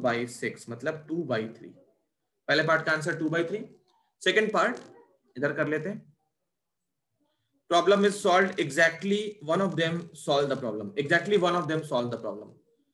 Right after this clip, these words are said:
तो ये क्या होगा? अब मान लो मुझे ये चाहिए, दो बच्चों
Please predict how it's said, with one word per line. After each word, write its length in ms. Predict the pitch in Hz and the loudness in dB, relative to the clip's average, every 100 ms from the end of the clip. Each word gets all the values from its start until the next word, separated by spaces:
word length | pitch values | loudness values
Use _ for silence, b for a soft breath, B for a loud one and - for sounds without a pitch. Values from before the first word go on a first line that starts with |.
| _ _ _ | _ _ _
तो 40 | 175 | 2
ये 100 | 202 | 4
क्या 160 | 196 | 4
होगा? 260 | 214 143 165 247 - - _ _ _ _ | 4 4 0 -4 -10 -20 _ _ _ _
अब 180 | 202 185 | 0 2
मान 200 | 208 226 | 4 4
लो 120 | 190 160 - - _ _ _ _ _ - | 4 0 -2 -12 _ _ _ _ _ -6
मुझे 160 | 175 202 | 2 2
ये 160 | 202 | 2
चाहिए, 380 | 220 156 147 233 - _ - | 0 -2 -2 -6 -10 _ -10
दो 120 | 147 165 | -2 0
बच्चों 280 | 170 170 | 0 0